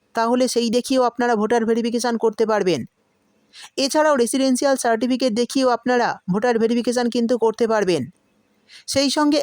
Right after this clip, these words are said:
আগেকার দিনের কোনো ব্যাংকের যদি কোনো প্রমাণ থেকে থাকে, তাহলেও কিন্তু আপনারা এই ভোটার ভেরিফিকেশন করতে পারবেন। সেই সঙ্গে জানিয়ে দিই, ভোটার কার্ড,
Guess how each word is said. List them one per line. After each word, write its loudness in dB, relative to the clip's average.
আগেকার 0
দিনের 0
কোনো 0
ব্যাংকের 0
যদি -2
কোনো 0
প্রমাণ 0
থেকে 0
থাকে, -2
তাহলেও 0
কিন্তু -2
আপনারা 0
এই 0
ভোটার 0
ভেরিফিকেশন -2
করতে -2
পারবেন। 0
সেই 0
সঙ্গে 0
জানিয়ে 0
দিই, 0
ভোটার 0
কার্ড, -2